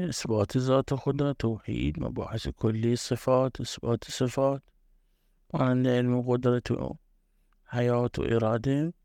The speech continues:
که هر کدومشون ناشی از یک صفت می‌شه. اه، و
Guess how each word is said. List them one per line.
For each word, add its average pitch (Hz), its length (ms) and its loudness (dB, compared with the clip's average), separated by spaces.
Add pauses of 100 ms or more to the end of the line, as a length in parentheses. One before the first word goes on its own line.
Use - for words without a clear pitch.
(1200)
که 117 80 -2
هر 107 140 2
کدومشون 117 520 0
ناشی 107 320 0
از 110 160 0
یک 110 160 -2
صفت 104 420 -6
می‌شه. - 280 -12 (1080)
اه، 113 260 0
و 113 300 2